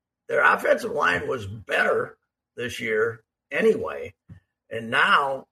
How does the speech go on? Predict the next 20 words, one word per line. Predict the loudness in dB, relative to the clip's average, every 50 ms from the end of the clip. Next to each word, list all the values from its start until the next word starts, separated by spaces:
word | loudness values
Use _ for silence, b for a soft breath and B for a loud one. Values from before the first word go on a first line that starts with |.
| _ _ _ _ _ -2
they | -2 -2
must, | 0 0 -2 -2 -2 -4 -8 _ _ _ _ _ _ _
this | -8 -8 -8
kid's | -8 0 0 0 0 0 -6
hurt. | 2 2 4 4 4 2 0
He's | -6 -8 -4
had | -2 -2 -4 -4 -6
two | -6 -6 -4
surgeries, | -4 -4 -2 -2 -2 -2 -2 -6 -6 -4 -4 -6 -6 -10 -16 b b b b b b b b b _ -6
and | -4 -4 -4 -4 -6 -6
they | -4 -4 -4 -4
still | -4 -6 -8 0 2 2 2 2
can't | 2 2 2 2 2 2
wait | 2 2 2 0 -4 -8
to | -6
get | -6 -4 -4
him | -4 -4
into | -4 -6 -6 -6
the | -6 -6
lineup. | -4 -4 -4 -4 -4 -8 -10